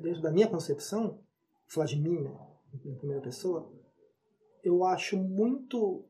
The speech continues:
importante, muito libertador, porque pra mim a questão da liberdade é, é bem forte, eu tá pronto a questionar as coisas, a me perguntar: será que é mesmo que isso é uma verdade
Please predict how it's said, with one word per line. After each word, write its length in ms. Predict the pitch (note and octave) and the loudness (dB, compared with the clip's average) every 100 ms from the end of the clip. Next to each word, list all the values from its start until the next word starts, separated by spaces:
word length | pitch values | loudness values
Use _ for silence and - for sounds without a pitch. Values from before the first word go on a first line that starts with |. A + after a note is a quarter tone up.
| _ _ _ _ _ D3+ | _ _ _ _ _ -8
importante, 760 | C3+ D3+ B2+ - G3 F#3+ - | -6 -6 -4 2 2 2 0
muito 260 | D#3 G3+ - | 0 2 2
libertador, 680 | A3 F3+ C#3 A#2+ C3 F3 D#3+ | 2 2 0 -4 6 6 6
porque 180 | - | 2
pra 120 | D#3 D3+ | -2 0
mim 120 | E3 | -2
a 60 | |
questão 220 | E3 - D3 | -4 -6 -4
da 120 | D3 | -2
liberdade 760 | D3 C#3 C#3 C#3 D3+ D3 C3 | 0 0 0 0 -2 -4 -4
é, 60 | C3 | -8
é 300 | B2+ - D3 | -8 -14 -14
bem 320 | C#3 C#3+ C#3 - | -10 -10 -12 -20
forte, 580 | _ - D#3 D#3 - - _ _ _ _ _ _ _ _ _ _ _ _ _ - - | _ -10 -10 -10 -14 -16 _ _ _ _ _ _ _ _ _ _ _ _ _ -20 0
eu 140 | F3 E3+ | 2 2
tá 120 | F#3+ | 0
pronto 460 | - G#3 G#3 G3+ | 4 4 4 2
a 180 | F#3+ F#3+ F3+ - - _ | -2 -2 -10 -20 -20 _
questionar 640 | - G#3 - G3+ D#3 C#3+ _ - | -2 -2 0 -4 -4 -8 _ -14
as 140 | C3 | -12
coisas, 580 | - A#2 B2 - - - - - | -10 -12 -12 -12 -12 -14 -20 -14
a 80 | - | 0
me 140 | F3+ G#3+ | 0 2
perguntar: 720 | A3+ G3+ A3 - C3 - _ | 2 2 -2 -2 -6 -8 _
será 340 | - C4+ D#4+ C#4+ | -10 -8 -6 -6
que 160 | - | 0
é 40 | D3 | 2
mesmo 480 | D#3+ E3+ C#3+ C#3 - - _ _ | 6 4 4 -6 -10 -16 _ _
que 180 | - E3+ | -6 -4
isso 180 | F3+ E3 | -2 -2
é 40 | |
uma 140 | D3+ C#3+ | -2 0
verdade 520 | C#3+ C#3+ C3 C3+ | 0 0 -4 -6